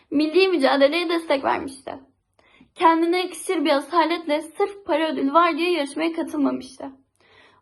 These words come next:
O zamanın Milli Eğitim Bakanı'nın çok yoğun ısrarı üzerine parayı kabul etmemek şartıyla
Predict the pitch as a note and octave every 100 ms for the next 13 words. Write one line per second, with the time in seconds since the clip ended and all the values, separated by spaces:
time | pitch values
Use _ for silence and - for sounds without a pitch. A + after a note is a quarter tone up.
0 | _ - E4+ G4 F4+ E4 D4+ D#4+ D#4+ F#4
1 | F4+ F#4+ F4+ - D4+ C#4 D4 E4 E4 F#4
2 | F#4 D#4+ D4+ C#4+ - C#4 C#4 D#4 C#4+ B3
3 | B3 - F4+ E4 E4 E4+ D#4 E4 D4+ C4
4 | B3+ - D#4+ C#4 D4+ E4